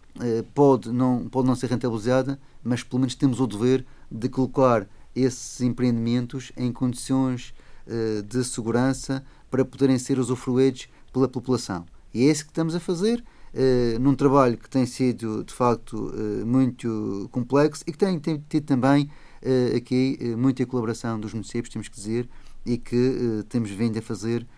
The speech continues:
eh, um trabalho, eh, conjunto que tem sido, eh, muito positivo e que, eh, continuaremos a, a fazer daqui para a frente.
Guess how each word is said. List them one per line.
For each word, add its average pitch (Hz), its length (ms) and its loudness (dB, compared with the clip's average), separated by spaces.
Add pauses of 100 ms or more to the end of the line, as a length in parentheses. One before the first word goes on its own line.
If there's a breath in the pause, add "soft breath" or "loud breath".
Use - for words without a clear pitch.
(240 soft breath)
eh, 110 460 -4
um 107 680 -8
trabalho, 117 640 0
eh, 110 220 -6
conjunto 117 500 -2
que - 60 -16
tem 117 140 -2
sido, 120 520 -4
eh, 110 440 -4
muito 107 640 -6
positivo 127 540 -2
e 143 40 -6
que, 135 320 0 (360 loud breath)
eh, 123 180 -2
continuaremos 113 760 -2
a, 104 380 -4
a - 20 -10
fazer 98 400 -10 (200)
daqui - 180 -14
para - 100 -14
a - 20 -16
frente. - 280 -18